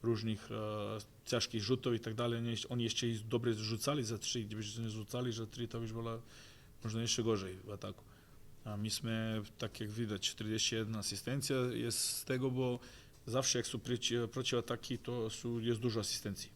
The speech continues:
To jest normalnie. Trzydzieści osiem punktów daliśmy mi z szybkiego ataku, oni tylko dziesięć. I to jest ta różnica, a szybki atak idzie z dobrej obrony. Jedno, wszystko się lą-,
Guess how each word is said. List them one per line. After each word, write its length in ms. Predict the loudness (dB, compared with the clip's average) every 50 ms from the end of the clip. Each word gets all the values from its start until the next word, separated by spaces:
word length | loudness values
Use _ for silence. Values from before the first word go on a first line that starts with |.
| -16 -10 -8
To 60 | -4
jest 140 | -4 -2 -2
normalnie. 500 | -2 0 0 0 0 0 0 -2 -4 -4 -6 -12 -18 -18 -18 -18 -18 -18 -20 -20 -20 -20 -20 -20 -20 -20 -16 -16 -6 0 6
Trzydzieści 340 | 8 8 8 8 8 4 4
osiem 200 | 2 2 0 0
punktów 340 | 0 0 0 0 -2 0
daliśmy 380 | 0 2 2 2 0 0 0 0
mi 180 | 0 0 0 0
z 100 | 0 0
szybkiego 460 | 0 0 -2 -2 -2 -2 0 0 0
ataku, 300 | 0 -2 -4 0 0 2
oni 140 | 2 2 0
tylko 320 | -2 -4 -4 -4 -4 0
dziesięć. 440 | 0 2 2 0 -2 -4 -8 -8 -10
I 80 | -10
to 100 | -8 -8
jest 160 | -8 -8 -4 -2
ta 60 | -2
różnica, 440 | -2 0 -2 -4 -4 -4 -6 -6 -6
a 200 | -6 -6 -6 -8 -6 -4
szybki 360 | -2 -2 -2 -2 -2 -2 -2
atak 320 | -2 -2 -4 -8 -6 -6
idzie 200 | -4 -4 -2 -4
z 60 | -2
dobrej 280 | -2 -2 -2 0 0 0
obrony. 340 | 0 0 0 0 0 -2 -4 -8 -14 -18 -18 -20 -20 -20 -20 -20 -20 -20 -20 -20 -20 -6 -2 0
Jedno, 180 | 0 2 2
wszystko 380 | 0 2 2 2 0 2 4 4
się 160 | 4 6 4
lą-, 200 | 4 2 0